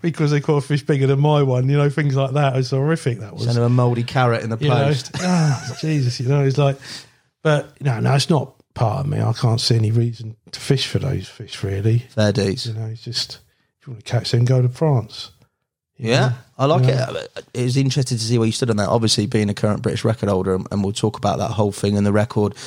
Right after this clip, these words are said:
Speaker 2: in due course, mate. We, we referenced Roy Allen. We got to talk about him. An abs-, an absolute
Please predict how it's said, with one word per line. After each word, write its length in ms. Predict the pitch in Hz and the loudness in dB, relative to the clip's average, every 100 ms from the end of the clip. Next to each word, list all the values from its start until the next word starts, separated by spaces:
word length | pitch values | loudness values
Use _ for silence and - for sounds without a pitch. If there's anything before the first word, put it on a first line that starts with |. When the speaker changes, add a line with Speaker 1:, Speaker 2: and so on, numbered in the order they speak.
| - - - | -16 -10 -2
Speaker 2:
in 120 | 113 | 0
due 200 | 107 107 | 2 0
course, 320 | - 123 113 | 0 0 0
mate. 200 | 107 95 117 | -2 -2 -2
We, 120 | 123 127 | -2 0
we 100 | 139 | 2
referenced 400 | 147 139 131 123 | 2 0 -2 2
Roy 180 | 127 123 | 2 2
Allen. 200 | 117 107 | 2 0
We 80 | 113 | -2
got 180 | 82 | -2
to 40 | 120 | -4
talk 160 | 110 | -6
about 240 | - 101 92 | -4 -4 -4
him. 120 | 98 - - | -6 -10 -10
An 120 | 117 113 | -10 -6
abs-, 380 | 131 117 - - - _ _ _ _ - | -6 -4 -6 -8 -10 _ _ _ _ -8
an 120 | 123 - | -8 -2
absolute 1080 | 156 139 - - - 147 143 117 101 - | -2 -2 -2 -4 0 2 2 0 -2 -10